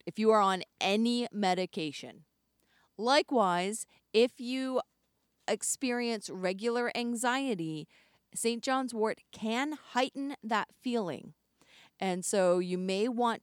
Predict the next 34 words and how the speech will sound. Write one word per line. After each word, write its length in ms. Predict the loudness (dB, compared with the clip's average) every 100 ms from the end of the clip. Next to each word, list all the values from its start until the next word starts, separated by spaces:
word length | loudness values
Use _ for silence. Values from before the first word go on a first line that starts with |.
| -8
to 80 | -6
be 140 | -6
careful. 500 | -4 -2 -2 -2 -4
It 180 | 0 -2 0
is, 600 | 0 2 2 0 -4 -10 -12 _ _ -8
I 100 | -4
believe 640 | 0 0 -2 -2 0 -2 -4 -14 -4
most 260 | -4 -4
people 240 | -6 -4 0
know 220 | 2 4
it 140 | 2 2
as, 580 | 2 2 0 -4 -6 -10 _ -6
a 80 | -6
very 540 | 0 2 2 0 -4 -6
common 600 | -4 -2 -2 -4 -4 -2
mood 320 | -2 -2 -4
stimulant. 680 | -6 -6 -6 -8 -10 -12 -10
It 120 | -8 -4
is 440 | -4 -4 -6 -12 _ _
a, 120 | -10 -10 _ _ _
a 320 | 0 2 2 0
herb 380 | -2 -2 -2
that 140 | -2 -4
is 340 | -4 -6 -12 -14 _ _
most 380 | 0 0 -2 -8
commonly 520 | -6 -6 -6 -6 -6
used, 560 | -4 -4 -4 -6 -10 -14 -8
actually 300 | -8 -4 -4
number 320 | -4 -6 -6
one 280 | -4 -4 -6 -6
herb 220 | -8 -8
prescribed 420 | -10 -12 -6 -6 -4
in 140 | -6
Germany 440 | -4 -4 -6 -8